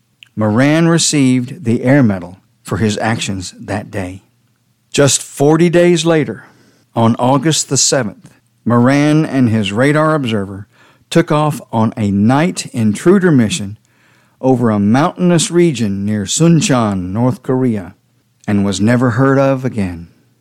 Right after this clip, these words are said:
The wreckage of his F eighty-two was found eighteen months later after friendly forces re-entered the area. Villagers had buried the bodies, and they were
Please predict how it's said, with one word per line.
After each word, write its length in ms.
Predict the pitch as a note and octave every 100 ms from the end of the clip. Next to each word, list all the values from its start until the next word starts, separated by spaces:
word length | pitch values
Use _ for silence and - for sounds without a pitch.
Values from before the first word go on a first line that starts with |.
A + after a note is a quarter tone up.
| _ _ _ _ _ -
The 100 | B2
wreckage 440 | D#3 F#3 F#3 D#3
of 240 | E3 D#3 B2+
his 260 | C3 - -
F 240 | D#3+ - -
eighty-two 680 | D#3 D3 C3 - D#3+ E3+ E3
was 260 | A#2+ -
found 520 | - C#3+ C3+ B2+ A2+ -
eighteen 720 | D#3 F#3 - - F3+ F3+ E3+
months 320 | E3 F3 D#3+
later 480 | D#3+ D3 G#2+ - - _ _ _ -
after 320 | B2+ - A2+
friendly 540 | - E3 E3+ E3+ E3+
forces 640 | - D#3+ C#3+ A#2+ A2+ G#2 G#2+
re-entered 600 | B2 B2 B2 A#2 G#2+ G#2
the 140 | A2+
area. 460 | A2 A2+ G2 F#2 - _ _ _ _ _
Villagers 680 | A#2+ E3+ F#3 F3 F#3 G3 -
had 340 | - A2+ G2+
buried 320 | A2+ D3 D#3+ D3+
the 60 |
bodies, 580 | D3 B2+ G#2+ A2 - - _ _ _ -
and 180 | A2+ G#2+
they 160 | B2+
were 520 | A#2+ C3 A2+ G#2+ G#2+